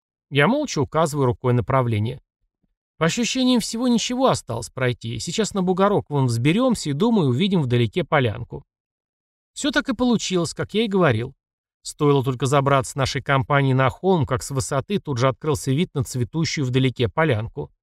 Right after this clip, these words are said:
А там уже и убежище смогу обнаружить с помощью ключа-перстенька. «Ну вот и добрались», со вздохом облегчения улыбаюсь, говорю я. «Ты смотри, а чего это так наш Стани вскинулся, да и волчица встрепенулась?»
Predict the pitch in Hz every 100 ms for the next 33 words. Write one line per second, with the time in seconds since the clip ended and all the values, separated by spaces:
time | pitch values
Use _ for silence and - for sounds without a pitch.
0 | _ _ _ _ - 185 294 285 220 247
1 | 233 220 147 156 131 - 135 156 143 135
2 | 131 131 151 226 220 - 151 180 175 185
3 | 160 131 - 123 135 117 - 190 - 120
4 | - _ _ _ _ _ _ _ _ _
5 | _ _ 131 196 233 240 240 220 196 -
6 | - - 143 120 135 - 139 127 127 -
7 | 185 208 180 127 123 127 127 117 117 113
8 | 113 - - _ _ _ _ _ _ _
9 | _ _ _ _ - 185 208 233 196 120
10 | 120 233 277 - 226 208 220 196 - 262
11 | 185 117 - 147 120 107 135 127 113 107
12 | - 165 220 - 202 - 208 214 202 -